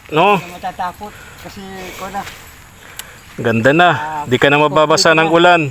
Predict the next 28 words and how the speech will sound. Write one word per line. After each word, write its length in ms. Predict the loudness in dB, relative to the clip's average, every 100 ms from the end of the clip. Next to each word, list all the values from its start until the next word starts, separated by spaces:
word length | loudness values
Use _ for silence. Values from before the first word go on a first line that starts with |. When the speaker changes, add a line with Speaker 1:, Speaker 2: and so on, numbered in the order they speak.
| -8
Speaker 2:
Oo. 320 | -12 -12 -12 -14 -18 -20 -20 -4
Speaker 1:
Habang 340 | 0 2 2
ikaw, 300 | 2 2 4 6
eh, 300 | 6 4 2 -4 -20 -20 -20 -20 -10
natutulog. 840 | -2 0 4 4 4 4 4 2 -2 -8 -10 -12 -12 -16 -20 -20
Speaker 2:
Kasi 220 | -20 -16 -16 -16 -16 -16 -18 -20 -20 -14
yun 160 | -12 -10
ang 200 | -10 -12 -14
talagang 440 | -12 -12 -12 -14 -14 -14 -14 -12 0
Speaker 1:
Anong 200 | 0 4
ginagawa 500 | 4 4 4 4 4
mo? 140 | 4
Ba't, 240 | 2 0 2
ah, 360 | 4 4 4 4
nakahubad 580 | 2 4 4 4 2
ka 220 | 2 4 6
ng 320 | 4 4 4
damit, 300 | 4 4 4
Tay 180 | 4 4
Willie? 340 | 4 4 2
Speaker 2:
Eh, 160 | 0 -6
galing 280 | -4 -4 -4
pala 140 | -2
Speaker 1:
Ano, 140 | 2 4
ano, 140 | 4 4
ano? 140 | 4
Speaker 2:
sa 100 | 2
Binabanas. 520 | 0 2 2 2 -2